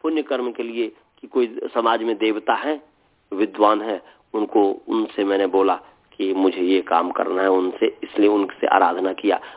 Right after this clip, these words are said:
और उन्होंने करवा दिया। तो ये पुण्य कर्म, माने देवता की आराधना से, महर्षि की आराधना से, महर्षि महानुभाव इत्यादि की आराधना से जो परिनिष्पन्ना, जो निष्पादित, जो बना हुआ, जो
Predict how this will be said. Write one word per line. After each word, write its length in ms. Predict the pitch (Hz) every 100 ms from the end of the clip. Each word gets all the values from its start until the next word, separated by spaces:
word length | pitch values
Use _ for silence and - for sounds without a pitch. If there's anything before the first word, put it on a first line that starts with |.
| -
और 60 | 92
उन्होंने 240 | 87 87
करवा 320 | 87 92 110
दिया। 220 | - - 139 _ - - - -
तो 340 | 214 269 240 - -
ये 420 | 196 247 233 202 _ _ _ _
पुण्य 220 | 202 247 262
कर्म, 300 | - 127 104
माने 120 | 135
देवता 480 | 131 196 202 220 233
की 140 | 233
आराधना 460 | 202 202 185 196 190
से, 320 | 202 226 226 - -
महर्षि 460 | 131 156 185 - 214
की 120 | 202
आराधना 440 | 185 170 165 180
से, 280 | 185 196 196 - _ -
महर्षि 280 | 139 165 180
महानुभाव 380 | 151 151 156
इत्यादि 280 | 156 160 156
की 100 | 143
आराधना 460 | 147 131 127 135 139
से 240 | - 123
जो 280 | 110 143 233
परिनिष्पन्ना, 800 | - 196 202 190 - 180 156 151
जो 160 | 135 139
निष्पादित, 640 | 139 - 143 139 147 - 104 _ _ _ _ _ _ _ _ _ _ _ _ _ _ _ -
जो 120 | 131
बना 260 | 131 135 147
हुआ, 540 | 110 113 135 127 - _ _ _ _
जो 560 | 104 104 156 139 139 143